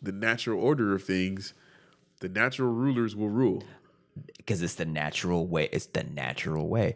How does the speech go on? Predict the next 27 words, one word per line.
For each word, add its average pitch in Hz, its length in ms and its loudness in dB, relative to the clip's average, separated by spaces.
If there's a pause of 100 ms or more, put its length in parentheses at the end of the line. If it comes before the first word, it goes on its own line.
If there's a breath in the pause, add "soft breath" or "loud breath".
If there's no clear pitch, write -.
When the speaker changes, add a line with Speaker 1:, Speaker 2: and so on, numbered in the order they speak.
(140 loud breath)
Speaker 2:
So 107 180 2
Speaker 1:
Yeah. - 60 4
Speaker 2:
they 87 160 0
literally 95 720 0
have 95 340 -4
to - 80 -2
keep - 340 -4
us - 220 0
in 82 220 0
their, 82 400 0 (400)
in 90 240 0
their 87 200 4
world 80 460 0
of - 320 -4
deception, - 800 -4
lies, - 520 -6
witchcraft, - 640 -4
and - 160 -8
magic. - 360 -8 (200)
Speaker 1:
Yeah. 269 240 2 (580 soft breath)
Speaker 2:
It's - 140 -2
all, 90 100 4
it's 110 100 -4
just, - 260 -2
it's - 100 -4
all - 100 -2
Satan. - 600 -2